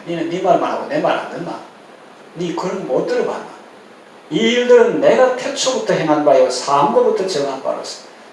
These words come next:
니는 니가 했다고 생각하지만 이거는 내가 태초부터 다 행-,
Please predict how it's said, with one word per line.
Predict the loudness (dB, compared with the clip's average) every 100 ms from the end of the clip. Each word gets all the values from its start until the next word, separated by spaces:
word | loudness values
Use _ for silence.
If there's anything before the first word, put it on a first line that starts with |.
| -10
니는 | -2 -2 -2
니가 | -4 0 4
했다고 | 4 4 4 2
생각하지만 | 0 -2 -2 -4 -8
이거는 | -4 -2 -2 -2
내가 | 2 2 0
태초부터 | -6 -6 -6 -6 -8
다 | -10 -12 -12
행-, | -12